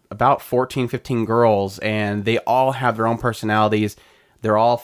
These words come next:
f-, fitting archetypes, but the funny thing about it is they are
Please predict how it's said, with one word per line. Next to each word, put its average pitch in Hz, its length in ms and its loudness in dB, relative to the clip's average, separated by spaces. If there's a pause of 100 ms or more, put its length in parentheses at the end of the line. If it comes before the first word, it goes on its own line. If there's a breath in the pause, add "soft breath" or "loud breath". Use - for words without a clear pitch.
f-, 101 100 -18
fitting 127 600 -4
archetypes, 113 640 -2
but 107 360 -2 (180)
the 107 80 -12
funny 117 260 -4
thing 113 180 -4
about 107 280 2
it 110 120 -2
is 104 440 -2 (600 soft breath)
they 123 160 -4
are 117 400 0